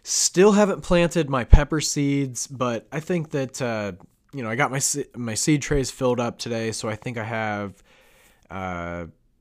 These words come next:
like, seven different seed trays that I need to fill, and then that'll basically fill up our, our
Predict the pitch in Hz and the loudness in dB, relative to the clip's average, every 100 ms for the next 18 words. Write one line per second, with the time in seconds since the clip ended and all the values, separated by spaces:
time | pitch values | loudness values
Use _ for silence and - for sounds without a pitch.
0 | _ _ - 90 - - - 151 139 139 | _ _ -20 -14 -8 -6 -2 -2 -2 -2
1 | 131 127 120 - - 117 104 - 110 101 | -6 -8 -8 -6 -4 -4 -6 -8 -8 -8
2 | 104 101 101 90 - - 101 98 95 98 | -8 -8 -8 -12 -14 -10 -8 -8 -8 -10
3 | - _ _ - 98 95 92 92 104 98 | -14 _ _ -16 -10 -8 -8 -6 -6 -6
4 | 92 - _ 123 117 131 117 107 95 113 | -10 -16 _ -14 -8 -6 -6 -8 -8 -6
5 | 104 98 - - 95 90 - 98 90 | -4 -4 -8 -10 -10 -10 -10 -8 2